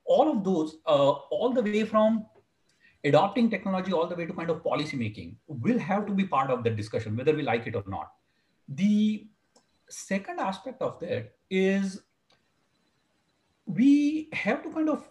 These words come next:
uh, uh, start thinking in terms of how much of this technology itself is doing stuff versus how it's applied. So what I mean by that is, even where we are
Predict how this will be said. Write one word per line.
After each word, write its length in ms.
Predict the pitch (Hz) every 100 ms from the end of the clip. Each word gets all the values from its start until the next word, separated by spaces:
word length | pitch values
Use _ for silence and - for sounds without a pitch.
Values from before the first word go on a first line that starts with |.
| -
uh, 520 | 175 170 165 170 175 - _ _ _ _ -
uh, 580 | 180 120 120 117 120 - - _ _ -
start 600 | - - 196 240 269 -
thinking 360 | - 190 196 240
in 120 | 233
terms 380 | 202 196 214 -
of 300 | 202 208 202 - _ _ _ _ _
how 300 | - 160 208
much 220 | 294 311
of 160 | 285 226
this 160 | 240
technology 960 | - 170 190 185 190 190 196 202 220 - -
itself 480 | 143 139 - 233 233
is 120 | 220
doing 320 | 147 180 226
stuff 280 | 202 214 208
versus 260 | 180 175 180
how 220 | 151 165
it's 160 | 160 120
applied. 460 | 107 - 98 98
So 120 | -
what 100 | 175
I 40 | 190
mean 180 | 185 196
by 100 | 185
that 160 | 180
is, 180 | 190 185 - - _ - -
even 320 | 190 349 320
where 140 | 294
we 180 | 202 208
are 400 | 147 139 - 110